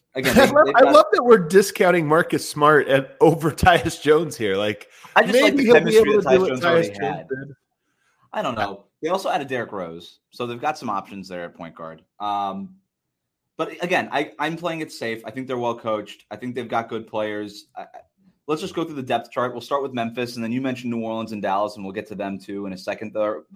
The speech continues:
Speaker 1: uh, here. But <laughs> Ja Morant's your starting point guard for the first twenty-five games. It'll be Marcus Smart, Desmond Bane, uh, Jaren Jackson Junior at power forward, who's basically the, one of the standouts on Team U S A right now,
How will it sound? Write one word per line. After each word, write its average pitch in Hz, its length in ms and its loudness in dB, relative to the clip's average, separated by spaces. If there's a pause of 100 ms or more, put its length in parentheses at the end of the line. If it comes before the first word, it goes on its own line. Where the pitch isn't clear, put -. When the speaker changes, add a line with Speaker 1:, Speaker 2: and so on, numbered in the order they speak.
(200)
Speaker 1:
uh, 104 280 -4 (720)
here. 120 300 -4
But 101 240 -4 (140)
<laughs> - 1080 -20
Ja 156 220 4
Morant's 151 300 0
your 143 80 -12
starting 139 280 0
point 123 220 -6
guard 113 440 0
for 123 140 -10
the 107 60 -8
first 113 280 -6
twenty-five 117 380 -2
games. 107 280 -6
It'll 104 100 -6
be 104 60 -6
Marcus 101 340 -8
Smart, 92 440 -8
Desmond 120 340 -2
Bane, 101 420 -6 (500)
uh, 101 300 2 (320)
Jaren 151 280 -2
Jackson 135 420 -2
Junior 123 320 -4
at - 60 -12
power 110 240 0
forward, 101 340 -4
who's 104 180 -10
basically 135 340 -4
the, 117 200 -10
one 120 160 -6
of 110 60 -6
the 101 60 -10
standouts 101 560 -8
on 98 120 -10
Team 98 260 -10
U 92 80 -10
S 90 140 -12
A 98 100 -6
right 92 180 -6
now, 85 280 -12